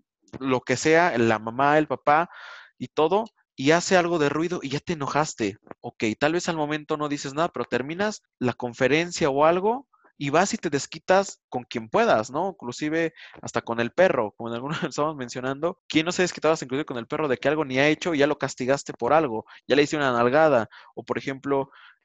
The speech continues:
tenías mucho estrés laboral que tenías que hacer una conferencia, algo,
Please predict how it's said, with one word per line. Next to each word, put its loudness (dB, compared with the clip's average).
tenías 0
mucho -8
estrés 2
laboral 4
que -10
tenías -4
que -12
hacer -2
una 0
conferencia, 0
algo, 0